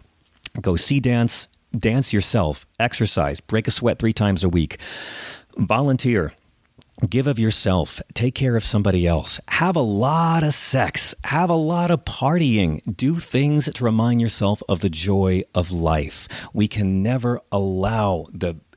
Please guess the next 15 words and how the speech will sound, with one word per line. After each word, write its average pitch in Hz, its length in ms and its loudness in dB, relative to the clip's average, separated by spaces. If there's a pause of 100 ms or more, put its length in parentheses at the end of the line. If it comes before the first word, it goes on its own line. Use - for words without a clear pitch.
(280)
nonstop 123 840 0
fuckery 90 580 0
of 87 200 0
fascists 120 680 0
and 92 220 2
these 92 360 -2 (160)
awful 117 300 2
people 85 400 2 (380)
to 117 100 0
deprive 147 560 2
us - 380 -6 (200)
of 101 140 2
our 104 140 4
God-given 113 840 0
right 85 480 0